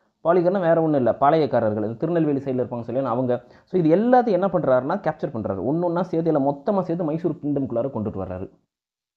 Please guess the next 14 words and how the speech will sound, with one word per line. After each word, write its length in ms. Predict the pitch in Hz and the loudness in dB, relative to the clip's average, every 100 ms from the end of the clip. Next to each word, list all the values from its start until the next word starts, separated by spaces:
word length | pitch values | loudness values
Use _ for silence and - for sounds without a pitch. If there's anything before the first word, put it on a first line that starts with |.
| _ _ _ _ _ _ _ _ _ _ _ _ _ _ | _ _ _ _ _ _ _ _ _ _ _ _ _ _
அப்புறம் 800 | - 139 - 220 135 156 180 - _ | -6 -4 2 2 4 2 0 -4 _
இவங்க 260 | - 175 175 | -2 0 2
மைசூர் 340 | 156 202 240 | 2 2 0
கிங்டமை 460 | 233 185 165 156 147 | -2 0 2 2 2
வந்துட்டு 200 | 143 190 202 | 2 2 2
பவர்ஃபுல் 400 | 139 143 143 151 | 2 2 0 2
ஆக்குனதுக்கு 460 | 135 127 127 123 220 | 2 4 0 -4 -4
இன்னொரு 480 | 151 175 226 220 | -2 0 4 4
ஒரு 120 | 180 143 | 4 2
காரியமும் 420 | 139 131 127 143 | 0 0 -2 -2
பண்றாங்க. 380 | 120 107 107 104 | -4 -4 -4 -4
என்னன்னா 440 | 131 143 185 175 | -4 -4 -4 -6
டாக்ஸ் 360 | - 139 139 - | -2 -2 -2 -12
சிஸ்டம். 280 | 107 - | -12 -12